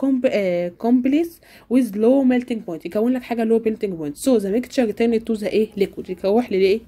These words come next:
لليكويد. طب انت هتحل المشكله ديت ازاي؟ قال لك mix the two substance and adding to aqueous phase during the preparations. مش هي بتتحول لحاجه ليكويد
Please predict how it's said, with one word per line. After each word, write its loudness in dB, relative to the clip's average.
لليكويد. 2
طب -2
انت 2
هتحل 0
المشكله 0
ديت 0
ازاي؟ -4
قال -2
لك -2
mix 0
the -8
two -2
substance 0
and 0
adding 2
to -2
aqueous -4
phase 0
during 2
the 0
preparations. -6
مش -2
هي 6
بتتحول 4
لحاجه -2
ليكويد 2